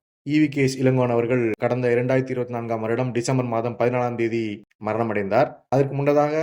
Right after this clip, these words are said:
ஈ வி கே எஸ் இளங்கோவன் அவர்களுடைய மகன் திருமகன் ஈவேரா அவர்கள் இரண்டாயிரத்தி இருபத்தி மூன்றாம் ஆண்டு ஜனவரி மாதம் நான்காம் தேதி மரணமடைந்தார். அடுத்தடுத்து ஒரே குடும்பத்தில்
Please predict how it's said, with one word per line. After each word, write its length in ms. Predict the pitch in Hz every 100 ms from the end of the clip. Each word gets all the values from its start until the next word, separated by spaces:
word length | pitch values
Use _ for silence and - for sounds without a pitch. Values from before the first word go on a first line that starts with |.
| 165 139
ஈ 100 | 135
வி 80 | 147
கே 140 | 135 131
எஸ் 140 | 131
இளங்கோவன் 340 | 135 131 127 120
அவர்களுடைய 320 | 120 117 113
மகன் 280 | 117 143 151 -
திருமகன் 420 | 143 151 143 143
ஈவேரா 320 | 127 127 123 117
அவர்கள் 300 | 110 127 156 - _ _ _ -
இரண்டாயிரத்தி 380 | 127 131 135 135
இருபத்தி 280 | 135 139 135
மூன்றாம் 540 | 127 120 117 110 104
ஆண்டு 300 | 117 117 131 139 131
ஜனவரி 380 | 120 123 143 139
மாதம் 240 | 127 123
நான்காம் 360 | 113 123 127 120
தேதி 280 | 113 113 110 101
மரணமடைந்தார். 760 | 104 107 110 101 98 107 135 -
அடுத்தடுத்து 680 | 135 160 170 165 165 175
ஒரே 200 | 143 151 151
குடும்பத்தில் 520 | 143 143 139 139